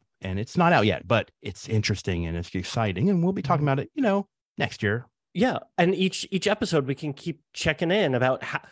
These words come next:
Speaker 2: we could have a segment called
Speaker 1: <laughs>
Speaker 2: Hal Living on the Edge.
Speaker 1: There we go. I like it. I like it. No, it,
Speaker 2: Um,
Speaker 1: that's,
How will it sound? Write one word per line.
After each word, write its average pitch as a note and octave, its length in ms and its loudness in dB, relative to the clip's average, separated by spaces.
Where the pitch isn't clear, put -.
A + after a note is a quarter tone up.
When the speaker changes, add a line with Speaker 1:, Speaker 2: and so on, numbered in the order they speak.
Speaker 2:
we F#3 100 4
could G3 100 2
have G3+ 120 2
a G3 40 2
segment E3 560 0
called D3 280 4
Speaker 1:
<laughs> - 20 -8
Speaker 2:
Hal E3 480 2
Living C#3+ 480 0
on D3+ 160 2
the C#3+ 160 -4
Edge. G2+ 480 -10
Speaker 1:
There C#3 120 2
we C#3+ 120 2
go. D#2+ 340 -8
I F#2+ 100 -4
like F#2 280 -2
it. D#2 180 -8
I F2 60 -4
like F2 240 -4
it. - 120 -6
No, D#3 160 4
it, F2+ 140 -4
Speaker 2:
Um, C3+ 100 2
Speaker 1:
that's, - 360 0